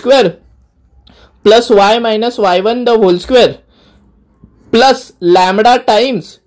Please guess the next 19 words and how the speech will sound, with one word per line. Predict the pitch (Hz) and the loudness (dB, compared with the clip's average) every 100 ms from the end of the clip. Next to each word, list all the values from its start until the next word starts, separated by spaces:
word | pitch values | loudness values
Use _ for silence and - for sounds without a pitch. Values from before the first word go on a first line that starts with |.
| 190 | -16
ये | 165 214 269 | -4 0 2
वाली | 240 226 240 | 2 0 -4
इक्वेशन | 202 208 208 220 208 233 | 0 0 2 0 -4 -4
को | 262 262 | -4 0
ax | 185 190 233 254 - - | 2 2 2 -2 -10 -2
plus | 208 220 220 165 | 0 0 -2 -4
by | 175 180 185 196 220 240 - | -2 0 0 2 0 -2 -4
plus | 202 214 - | 0 -2 -4
c | - 208 185 190 277 _ _ _ 180 | -8 -4 -4 -4 -8 _ _ _ 0
equal | 180 190 220 214 | 0 2 2 2
to | 233 | 0
zero | 202 214 214 | 4 4 4
कहते | 185 160 | 0 0
हैं, | 147 | 0
जो | 185 208 | 4 2
उसको | 202 - | 2 -2
टेंजेंट | 262 214 190 190 202 196 | -2 0 -2 0 0 0
होती | 147 - 120 | -2 -4 -10
है। | 120 | -10